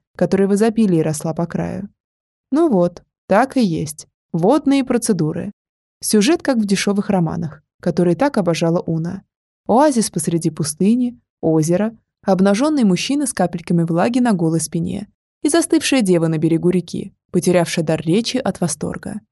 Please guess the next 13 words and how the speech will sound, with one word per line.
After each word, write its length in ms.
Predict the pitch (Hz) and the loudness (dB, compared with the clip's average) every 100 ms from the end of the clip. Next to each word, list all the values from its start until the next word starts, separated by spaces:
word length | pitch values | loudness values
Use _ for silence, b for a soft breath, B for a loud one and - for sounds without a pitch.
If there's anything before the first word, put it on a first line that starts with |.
| _ _ _ - | _ _ _ 0
Умом 320 | 226 302 302 | 2 4 2
понимала, 460 | 277 254 262 247 180 | 0 0 2 0 -2
что 160 | - | -2
ситуация 500 | 175 190 254 277 220 | -2 0 2 2 2
до 140 | 185 233 | 2 2
абсурда 420 | - 277 233 180 | 2 0 0 0
предсказуемая 720 | 170 156 180 175 277 269 202 | -2 -4 -4 0 0 2 2
и 120 | - | 0
глупая, 520 | 185 175 151 - - _ _ _ | 0 0 0 -6 -12 _ _ _
а 120 | - | 0
уйти 260 | 170 170 190 | 2 4 4
не 100 | 220 | 4
могла, 420 | 247 196 175 - | 4 0 -2 -8